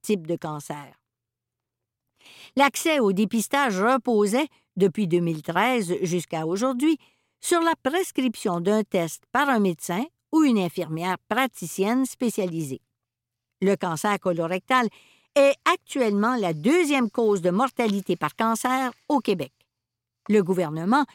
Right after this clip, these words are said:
souhaite augmenter le nombre de personnes qui se font dépister chaque année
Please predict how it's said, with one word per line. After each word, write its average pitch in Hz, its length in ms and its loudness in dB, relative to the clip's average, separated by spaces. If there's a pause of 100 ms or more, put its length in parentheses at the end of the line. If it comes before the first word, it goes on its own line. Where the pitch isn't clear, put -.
(340)
souhaite 349 400 0
augmenter 202 520 -2
le 185 140 2
nombre 202 500 0
de 165 140 -2
personnes 240 580 -2 (340)
qui 285 140 2
se 233 140 0
font 185 240 -4
dépister 208 680 -2
chaque - 240 -6
année 254 300 0